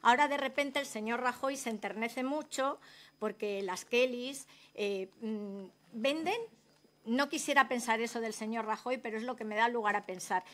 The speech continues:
Yo soy camarera de piso respaldada por un sindicato, ayudada por un sindicato,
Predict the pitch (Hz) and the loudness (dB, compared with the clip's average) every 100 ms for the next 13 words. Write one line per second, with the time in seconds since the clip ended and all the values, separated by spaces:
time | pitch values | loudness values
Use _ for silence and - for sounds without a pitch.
0 | - - 254 294 - 294 - 220 202 226 | -20 -2 2 2 2 2 2 4 4 4
1 | 226 214 202 233 - 254 202 - 196 214 | 4 4 -2 -6 -2 -2 -2 -2 2 4
2 | 233 226 196 226 233 240 220 208 226 233 | 4 0 -2 -2 -2 -4 -4 2 2 4
3 | 240 208 214 214 226 220 214 226 220 226 | 2 2 2 4 4 0 -2 -2 -2 -4
4 | 196 - 196 190 | -4 0 -2 -2